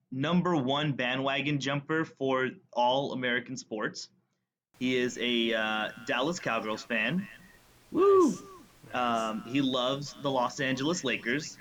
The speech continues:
Speaker 1: <clears throat> LeBron.
Speaker 2: LeBron. LeBron.
Speaker 1: <laughs> LeBron, yeah,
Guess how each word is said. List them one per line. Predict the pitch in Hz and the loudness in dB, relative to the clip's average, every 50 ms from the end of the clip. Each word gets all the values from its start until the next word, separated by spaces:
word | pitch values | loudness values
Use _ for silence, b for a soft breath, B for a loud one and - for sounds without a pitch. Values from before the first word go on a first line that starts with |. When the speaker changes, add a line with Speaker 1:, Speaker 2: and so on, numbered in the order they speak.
| B B B | B B B
Speaker 1:
<clears throat> | - - - - | -20 -20 -10 -4
LeBron. | 208 214 240 185 180 170 143 165 156 127 113 123 147 - | 0 2 4 4 4 4 4 4 4 4 2 2 0 -2
Speaker 2:
LeBron. | - 104 - - - 208 196 131 117 - | -4 -6 -4 -2 0 0 0 0 -2 -4
LeBron. | - 139 127 - 123 117 110 110 113 | -8 -8 -8 -6 -6 -6 -6 -4 -2
Speaker 1:
<laughs> | |
LeBron, | 127 135 123 123 110 98 101 120 - - 120 | -2 -2 0 2 2 2 2 0 -2 -6 -6
yeah, | 117 117 | -6 -6